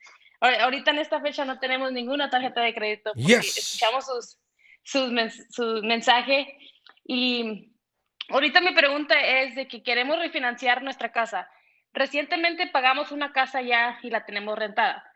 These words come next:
Speaker 1: Y
Speaker 2: Ajá.
Speaker 1: ahorita estamos en esta casa donde vivimos y tenemos el interés de cuatro punto siete cinco y debemos ciento treinta y ocho.
Speaker 2: Ok. Una casa pagada, cu-, eh, la casa pagada,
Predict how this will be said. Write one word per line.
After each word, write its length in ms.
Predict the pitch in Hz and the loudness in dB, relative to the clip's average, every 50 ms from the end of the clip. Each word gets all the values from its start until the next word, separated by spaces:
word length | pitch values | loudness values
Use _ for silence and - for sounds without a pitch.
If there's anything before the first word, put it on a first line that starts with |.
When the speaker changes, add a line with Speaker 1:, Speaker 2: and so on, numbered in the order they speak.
| _ _ _ _ _ _ _ _ _ _ _ _ _ - | _ _ _ _ _ _ _ _ _ _ _ _ _ -2
Speaker 1:
Y 80 | - 262 | 2 4
Speaker 2:
Ajá. 100 | 254 180 | 4 4
Speaker 1:
ahorita 160 | 233 - 277 | 4 2 0
estamos 400 | 277 - 277 247 240 262 269 269 | 0 2 2 2 2 2 -2 -2
en 140 | 254 240 233 | -4 -4 -4
esta 260 | 226 233 - 254 254 | -4 -2 -4 -2 2
casa 280 | 254 247 247 247 269 | 2 2 2 2 0
donde 180 | 254 247 247 226 | 0 0 -2 -4
vivimos 600 | 214 220 214 262 302 294 269 247 247 247 247 - - _ _ _ _ _ _ _ | -6 -4 -4 -4 -2 -2 0 0 -2 -2 -4 -10 -20 _ _ _ _ _ _ _
y 600 | - - 254 247 240 233 233 233 226 226 - - - _ _ - | -8 -6 -4 -4 -2 -2 -2 -4 -4 -4 -6 -10 -16 _ _ -2
tenemos 540 | - 247 240 247 247 254 269 285 277 285 | 0 0 2 2 0 2 2 0 0 0
el 120 | 269 254 240 | 0 -2 0
interés 460 | 247 240 - 240 233 233 233 240 226 | -2 -2 -2 -2 0 0 0 0 2
de 300 | 269 262 262 254 254 254 - - - _ _ _ _ _ | 2 2 2 2 -2 -4 -10 -20 -20 _ _ _ _ _
cuatro 420 | - - 247 254 262 - 285 311 - | -2 2 4 4 4 2 0 -2 -2
punto 400 | - 294 294 285 294 302 294 294 | -2 -6 -6 -6 -4 -4 -4 -4
siete 380 | 294 - 262 247 247 254 254 | -4 -4 -4 -4 -4 -4 -6
cinco 560 | 247 - - 233 214 - - - - - _ _ _ _ _ _ _ _ _ _ _ _ _ _ _ _ _ _ _ _ _ | -10 -8 -10 -12 -12 -12 -12 -14 -14 -16 _ _ _ _ _ _ _ _ _ _ _ _ _ _ _ _ _ _ _ _ _
y 160 | - 269 277 | -4 -2 0
debemos 400 | 254 247 247 247 247 262 269 269 | 2 2 2 0 0 0 -2 -2
ciento 340 | - 269 247 247 247 269 254 | -2 -2 -4 -2 -2 -4 -4
treinta 320 | 254 247 233 220 - 208 | -2 -2 -4 -2 -2 -2
y 60 | 196 | -2
ocho. 320 | 208 202 196 - 170 - - _ _ _ _ _ _ _ _ _ _ _ _ _ _ _ _ - - - - - - - - _ _ _ _ _ _ _ - 120 | -2 -4 -4 -6 -12 -14 -16 _ _ _ _ _ _ _ _ _ _ _ _ _ _ _ _ -20 -20 -20 -20 -20 -20 -20 -20 _ _ _ _ _ _ _ -10 -6
Speaker 2:
Ok. 160 | 117 113 - 113 110 131 202 226 - - _ _ - - - - _ _ _ _ _ _ _ _ _ | -6 -6 -4 -4 -4 -4 -4 -6 -10 -16 _ _ -20 -20 -20 -20 _ _ _ _ _ _ _ _ _
Una 200 | 151 147 143 156 | -8 -6 -6 -6
casa 320 | 147 - 151 - 180 170 - | -6 -6 -6 -6 -8 -6 -2
pagada, 480 | - 151 135 131 131 127 143 165 160 | -2 0 0 2 0 0 0 -2 -2
cu-, 120 | - 180 - | -4 -8 -12
eh, 120 | 170 - - | -12 -10 -6
la 180 | 208 151 139 | -4 -4 -2
casa 280 | - 147 - - 196 - | -2 -2 -2 -2 -2 0
pagada, 600 | - 170 156 160 165 165 170 175 175 170 - _ | 0 2 4 4 6 6 6 4 2 0 -2 _